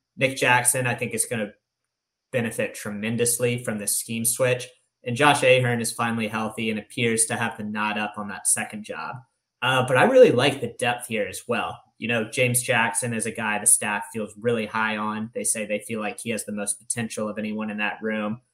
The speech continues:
So he and Hunter Stewart are kind of running with the second team. Uh, Deshaun Perry, uh, you know, I think he's gonna have a role in pass rushing situations. So I'm excited about the top two or the top two groups, maybe even the top three in the depth chart. So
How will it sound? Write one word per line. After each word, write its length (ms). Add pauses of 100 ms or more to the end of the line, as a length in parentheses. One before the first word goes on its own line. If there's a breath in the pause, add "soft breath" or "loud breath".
(220)
So 360
he 300
and 120
Hunter 220
Stewart 400
are 80
kind 180
of 120
running 280
with 120
the 60
second 420
team. 460 (340)
Uh, 400 (240)
Deshaun 420
Perry, 720 (120)
uh, 420 (480)
you 120
know, 220
I 80
think 180
he's 220
gonna 160
have 160
a 40
role 380
in 80
pass 360
rushing 320
situations. 800
So 280 (320 loud breath)
I'm 80
excited 360
about 260
the 60
top 380
two 480 (120)
or 100
the 300 (260)
top 240
two 180
groups, 400
maybe 220
even 160
the 40
top 400
three 540
in 140
the 260
depth 220
chart. 360
So 300